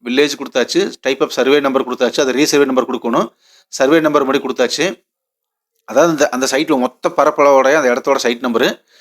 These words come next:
அப்புறம் சப்டிவிஸ்-, சப்டிவிஷன் நம்பரு, அந்த சைட்டோட சப்டிவிஷன் நம்பர் கொடுக்கணும், அப்புறம் லேண்டோட கிளாசிஃபிகேஷன் வந்து ட்ரை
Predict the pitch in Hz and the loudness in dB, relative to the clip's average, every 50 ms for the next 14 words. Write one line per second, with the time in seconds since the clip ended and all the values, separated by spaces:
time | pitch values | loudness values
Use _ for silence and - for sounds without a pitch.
0 | - - - - _ _ - - 170 - 131 147 156 170 175 170 175 - - - | -20 -20 -20 -20 _ _ -6 -4 -2 2 2 4 6 6 4 4 2 -2 -8 -8
1 | - - 156 165 170 175 175 165 147 135 120 117 104 - - _ _ _ _ _ | -2 -2 0 0 2 0 0 0 0 0 0 0 -2 -4 -6 _ _ _ _ _
2 | _ _ _ _ _ _ _ _ _ _ _ _ _ - 139 139 139 - 143 151 | _ _ _ _ _ _ _ _ _ _ _ _ _ -8 -4 -4 -2 0 0 0
3 | 156 170 165 151 190 233 - - - 139 135 147 156 147 - 147 139 131 131 123 | 2 2 2 2 2 0 -2 -4 -4 -2 0 2 0 0 2 0 0 0 0 0
4 | 127 123 113 120 117 123 113 117 - _ _ - 127 - 143 135 120 123 135 151 | -2 -2 -2 -2 -2 -2 -2 -4 -8 _ _ -20 -14 -8 -6 -2 0 0 0 2
5 | 156 156 147 135 - 131 143 147 - - 135 135 143 135 147 156 131 127 117 | 2 0 0 2 0 0 0 0 -4 -8 -8 -6 -6 -4 -4 -2 0 0 0